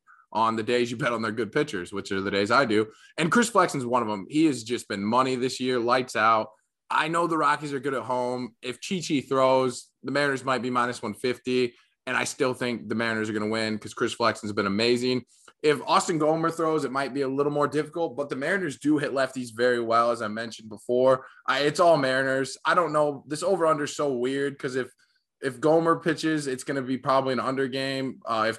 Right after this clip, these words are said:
Chi Chi pitches, it's probably gonna be an over game, but it all depends on what it's set at. And since we don't know, but I, I love the Mariners today. And like I said, they've made me a ton of money. Uh, Evan, buddy, what are you thinking for this game?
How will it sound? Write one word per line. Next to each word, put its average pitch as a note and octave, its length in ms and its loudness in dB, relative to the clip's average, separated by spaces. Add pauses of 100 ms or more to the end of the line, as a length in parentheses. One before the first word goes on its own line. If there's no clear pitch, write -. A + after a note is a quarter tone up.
Chi C3+ 100 -4
Chi C3+ 140 -4
pitches, B2+ 300 -2
it's A#2 100 -12
probably B2 240 2
gonna A#2+ 80 -2
be A#2 80 -2
an G#2+ 100 -6
over C#3 300 0
game, C3+ 500 -4
but A#2 320 0
it B2 60 -4
all C#3+ 160 4
depends C3 300 -4
on A#2+ 100 -4
what B2 140 0
it's - 120 -10
set A#2+ 200 2
at. A#2+ 180 2
And G#2 100 -10
since A#2 220 -8
we B2 60 -2
don't A2 180 0
know, A2+ 380 0 (320)
but G#2 180 2
I, C3 200 0
I D3 100 2
love D3+ 280 2
the D3 60 -4
Mariners C3+ 480 -4
today. B2+ 500 0
And A#2 380 -6
like A#2 140 2
I - 20 -2
said, A2 220 -2
they've A2 120 0
made A#2+ 160 0
me A#2+ 100 0
a A2+ 40 -2
ton A2+ 200 0
of G#2 60 0
money. F#2+ 280 -2 (400)
Uh, G2 260 2
Evan, D#3 380 0
buddy, D#3+ 300 2
what D3 440 0
are B2 80 -2
you B2 160 -2
thinking G#2 380 -8
for G#2 140 -4
this G#2 180 0
game? F#2 340 -8